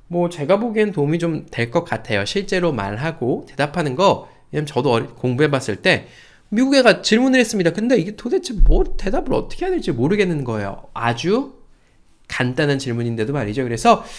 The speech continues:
요거 종종 여러분께 가지고 찾아올 수 있었으면 좋을 것 같고요. 여기까지 오시느라 여러분 너무 수고 많으셨고, 공부하시는 여러분이, 어, 포기 안 하시는 여러분이 정말로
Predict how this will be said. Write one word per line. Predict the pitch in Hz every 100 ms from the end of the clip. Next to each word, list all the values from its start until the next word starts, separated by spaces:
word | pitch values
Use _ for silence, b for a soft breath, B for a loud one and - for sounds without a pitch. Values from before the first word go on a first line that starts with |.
| B -
요거 | 214
종종 | 214 202 233 185
여러분께 | 175 220 214 208
가지고 | 180 147 180
찾아올 | 180 226 220 170
수 | 190
있었으면 | 175 185 190 180
좋을 | 147 139
것 | -
같고요. | 165 135 185 196
여기까지 | 156 160 175
오시느라 | 156 147 165 131
여러분 | 131 120
너무 | 123 220 240
수고 | 190 196
많으셨고, | 165 123 123 - 170 180 165 123
공부하시는 | 135 143 139 131 143 117
여러분이, | 127 151 135 160 220 254 b b
어, | 92
포기 | - 180 175
안 | - 135
하시는 | 170 170 151
여러분이 | 113 - 120 120 156 B B -
정말로 | 123 117 120 143